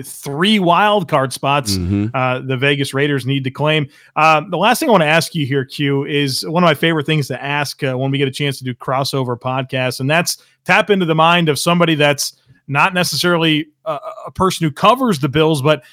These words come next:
Speaker 1: you know, you got your fingers on the pulse of the league and, and you know football very well. And so very interested to get your kinda,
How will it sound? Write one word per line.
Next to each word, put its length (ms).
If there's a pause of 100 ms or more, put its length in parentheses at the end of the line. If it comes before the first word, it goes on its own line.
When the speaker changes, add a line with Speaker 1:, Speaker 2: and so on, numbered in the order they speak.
(120)
Speaker 1:
you 60
know, 60
you 160
got 200
your 100
fingers 400
on 120
the 60
pulse 300
of 80
the 40
league 340
and, 380
and 160
you 60
know 180
football 420
very 260
well. 340
And 120
so 300 (380)
very 240
interested 340
to 80
get 160
your 360 (100)
kinda, 340